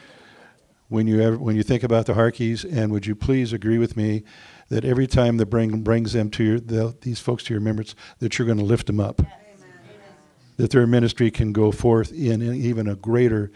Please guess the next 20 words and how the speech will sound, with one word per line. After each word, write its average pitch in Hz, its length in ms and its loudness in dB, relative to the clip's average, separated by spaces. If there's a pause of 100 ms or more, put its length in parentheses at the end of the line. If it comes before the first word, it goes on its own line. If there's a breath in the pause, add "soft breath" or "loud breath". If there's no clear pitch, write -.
(160 loud breath)
and 110 120 0
more 107 200 0
powerful 110 540 -2
way 104 360 -4 (340 loud breath)
than 113 120 -2
it 104 100 0
already 104 300 2
has. 98 440 -4
Would 113 160 -2
you 117 60 4
agree 120 200 4
with 131 180 0
me 139 100 -2
on 143 160 -2
that? 160 240 -4 (720 loud breath)
All 113 180 4
right. 110 320 0 (560 soft breath)
So 117 260 4
let's 127 240 2
pray. 156 440 6